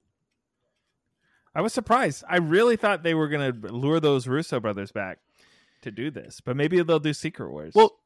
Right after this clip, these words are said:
Speaker 2: h-, there's two interesting things about this. So why didn't they announce this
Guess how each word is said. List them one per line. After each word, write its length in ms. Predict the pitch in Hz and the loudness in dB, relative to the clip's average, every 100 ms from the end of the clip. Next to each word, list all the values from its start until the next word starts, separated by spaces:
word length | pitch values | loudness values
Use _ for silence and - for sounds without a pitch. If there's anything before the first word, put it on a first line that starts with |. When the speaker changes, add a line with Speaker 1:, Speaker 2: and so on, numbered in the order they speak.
| _ _ - | _ _ -6
Speaker 2:
h-, 160 | 175 - | -6 0
there's 200 | 185 170 | -2 0
two 240 | - 294 | 0 0
interesting 400 | 247 - 156 135 | -2 -6 -4 -4
things 200 | 123 127 | -4 -6
about 180 | 110 104 | -8 -12
this. 140 | 87 - | -12 -6
So 380 | - 127 123 - _ _ _ _ _ 131 | 0 0 0 -6 _ _ _ _ _ -8
why 240 | 127 165 | 0 2
didn't 200 | 247 247 | 2 2
they 120 | 214 175 | 2 2
announce 440 | 147 147 156 - | 2 2 0 -2
this 260 | 123 - | -6 -6